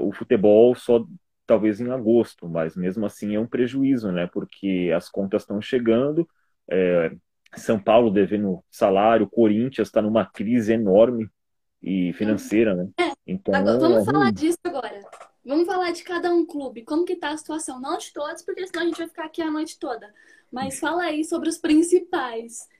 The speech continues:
Speaker 2: como, por exemplo, o Santos. <laughs>
Speaker 1: Então, o Santos, ele tá numa situação financeira muito ruim também, tá precisando joga-, é, vender jogador,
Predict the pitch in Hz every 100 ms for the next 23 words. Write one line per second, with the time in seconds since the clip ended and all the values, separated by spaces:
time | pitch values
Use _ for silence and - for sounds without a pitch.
0 | _ 277 269 269 277 277 262 277 294 302
1 | 311 - - 269 226 220 - 220 - -
2 | _ 339 - - - - - - - -
3 | 131 107 135 139 - 151 185 208 - 87
4 | - - - 113 113 131 143 139 139 -
5 | 135 147 139 143 143 139 165 160 151 143
6 | 175 113 87 - - - 98 107 110 110
7 | 113 - 101 98 95 107 110 107 113 123
8 | 104 90